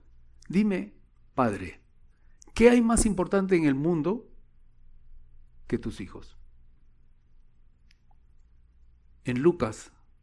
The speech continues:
nueve veinticinco hay una pregunta. "¿Qué aprovecha al hombre si gana todo el mundo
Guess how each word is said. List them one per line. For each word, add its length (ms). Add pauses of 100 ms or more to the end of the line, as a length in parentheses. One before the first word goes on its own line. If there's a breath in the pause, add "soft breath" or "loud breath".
(180)
nueve 240
veinticinco 500
hay 80
una 180
pregunta. 540 (840 soft breath)
"¿Qué 200
aprovecha 720
al 300
hombre 500 (640)
si 220
gana 320
todo 220
el 60
mundo 540